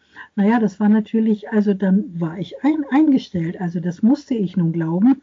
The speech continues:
<laughs> Und das war sicherlich, äh, der hat mir vielleicht das Leben gerettet. Das, ich weiß nicht, wie es mit mir weitergegangen wäre, aber ich war schon sehr hungrig und also der nächste Winter, ob ich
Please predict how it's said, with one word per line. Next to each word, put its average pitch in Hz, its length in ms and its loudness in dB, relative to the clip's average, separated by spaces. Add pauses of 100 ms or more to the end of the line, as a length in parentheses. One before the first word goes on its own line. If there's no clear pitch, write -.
(140)
<laughs> - 1040 -8
Und 214 220 2
das 190 240 -2
war 170 180 -2
sicherlich, 226 840 -2
äh, 208 440 4 (500)
der 208 420 -2
hat 180 180 -6
mir 185 140 2
vielleicht 180 460 -6
das 185 160 -8
Leben 294 320 2
gerettet. 175 540 -2
Das, - 440 -14 (500)
ich - 80 -16
weiß 208 220 0
nicht, 254 160 0
wie 226 60 0
es 214 100 0
mit 214 160 0
mir 208 180 4
weitergegangen 190 880 0
wäre, 214 400 -2
aber 208 160 0
ich 196 160 -4
war 196 160 0
schon 220 280 0
sehr 220 440 -2 (520)
hungrig 254 580 2
und 185 580 0
also 202 220 -2
der 190 180 -2
nächste 208 480 0
Winter, 247 540 2
ob 202 120 -4
ich 190 160 -8